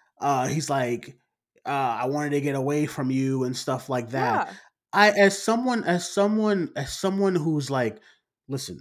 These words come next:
Speaker 1: as someone who's straight, I was like, "Okay, this is his friend." It's like, it's, I've always thought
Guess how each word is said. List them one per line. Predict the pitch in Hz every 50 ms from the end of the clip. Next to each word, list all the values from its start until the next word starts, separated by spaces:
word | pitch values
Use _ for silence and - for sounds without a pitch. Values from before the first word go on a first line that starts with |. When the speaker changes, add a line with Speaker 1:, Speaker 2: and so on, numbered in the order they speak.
| _ _ -
Speaker 1:
as | - -
someone | - 175 208 220
who's | 202 190 170 - -
straight, | - - 135 104 92 - - _ _ -
I | 156
was | 160 156
like, | 156 147 147
"Okay, | 147 - 147
this | 151 151 -
is | 151
his | 143 139 -
friend." | - - 147 143 110 92 82 - - - -
It's | 131 - -
like, | 139 120 104
it's, | 110 135 120 -
I've | 143 160 147 165
always | 180 196 214 214 202 214
thought | - 196 190 180 139 -